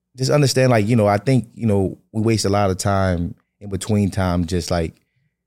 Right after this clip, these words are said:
fucking off, right? And I, I think once you lock in on, you know, what it is that you want, you have a target that you can aim at, right? Versus just, like,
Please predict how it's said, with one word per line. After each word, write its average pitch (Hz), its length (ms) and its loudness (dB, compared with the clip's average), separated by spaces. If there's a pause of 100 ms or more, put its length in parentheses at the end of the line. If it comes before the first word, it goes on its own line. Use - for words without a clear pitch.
(1200)
fucking 98 260 0
off, 87 200 0
right? 95 340 -2
And 92 240 0
I, 90 200 -2
I 92 40 -2
think 104 260 -2
once 101 340 -2
you 101 160 0
lock 95 320 -2
in 95 120 0
on, 85 320 -2
you 95 100 -2
know, 90 100 0
what 95 180 0
it 98 60 0
is 95 160 0
that 90 180 -2
you 85 80 -4
want, 101 300 0 (720)
you 104 160 -6
have 92 100 0
a 80 60 -4
target 98 400 0
that 87 180 -2
you - 60 -6
can - 120 -6
aim 95 260 0
at, 80 120 -4
right? 90 280 -2
Versus 90 400 -4
just, 92 200 -4
like, 85 240 -2